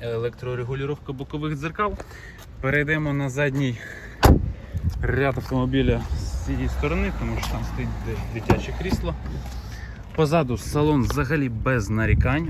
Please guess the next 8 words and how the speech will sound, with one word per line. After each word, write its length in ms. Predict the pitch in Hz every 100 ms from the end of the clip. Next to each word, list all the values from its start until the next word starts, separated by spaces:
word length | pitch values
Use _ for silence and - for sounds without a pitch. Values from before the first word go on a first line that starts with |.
| -
ось 100 | -
так 180 | - -
воно 220 | - -
все 200 | - 117
виглядає. 680 | 107 110 110 101 98 131 160 156 - - - - - - -
За 260 | - 104 123
автомобілем 600 | 135 - 120 110 110 104
стежили. 600 | - - 113 110 143 190